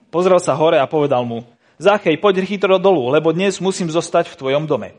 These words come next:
On chytro zišiel a s radosťou ho prijal.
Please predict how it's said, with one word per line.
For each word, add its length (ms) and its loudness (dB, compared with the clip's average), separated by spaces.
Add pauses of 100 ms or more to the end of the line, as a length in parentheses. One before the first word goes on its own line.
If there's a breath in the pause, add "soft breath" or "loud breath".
(1500)
On 320 -2 (560)
chytro 320 0
zišiel 560 -4 (480)
a 80 -10
s 80 -4
radosťou 600 2 (520)
ho 80 -2
prijal. 480 -6